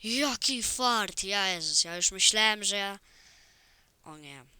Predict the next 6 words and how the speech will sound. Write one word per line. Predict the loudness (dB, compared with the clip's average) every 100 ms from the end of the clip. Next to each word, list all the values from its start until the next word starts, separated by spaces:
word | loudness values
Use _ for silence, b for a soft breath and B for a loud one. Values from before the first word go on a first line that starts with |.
| -20 _ _ _ _ _ _ _ _ _ _ _ _ _ _ -20 -20 -20 -20 _ -20 _ -20 -18
Woda, | -10 -8 -6 -8
mój | -8 -10
wróg, | -10 -10 -10 -12
największy | -10 -8 -4 -4 -2 -2 -2 -4
wróg. | -10 -16 -18 -20 -20 B B B B B B B B B B B B B B _ _ -12
A, | -8 -8